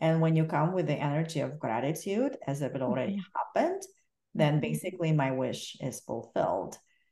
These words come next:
Speaker 1: So that's
Speaker 2: Mm-hmm.
Speaker 1: why I love, um, just kinda create that, like, tell the mind the past, and it already is done. So, like, we know it happened.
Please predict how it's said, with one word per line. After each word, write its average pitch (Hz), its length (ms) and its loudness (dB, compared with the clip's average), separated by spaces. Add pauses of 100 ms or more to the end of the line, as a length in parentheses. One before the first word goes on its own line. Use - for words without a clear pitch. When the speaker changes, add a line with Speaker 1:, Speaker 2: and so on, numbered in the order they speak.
(100)
Speaker 1:
So 151 320 4
that's 151 260 6
Speaker 2:
Mm-hmm. 151 80 0
Speaker 1:
why 139 380 0
I 139 160 0
love, 135 420 0 (120)
um, 120 420 -4
just 131 260 -4
kinda 131 520 0
create 143 420 0
that, 131 320 2 (800)
like, 110 260 -4 (720)
tell 170 240 6
the 175 120 4
mind 156 420 4
the - 60 2
past, 180 680 2 (240)
and 151 260 2 (100)
it 170 80 2
already 165 680 6
is 160 180 2
done. 165 380 4 (120)
So, 143 240 2
like, 131 220 2 (160)
we 165 160 4
know 170 280 8
it 226 80 0
happened. 220 420 2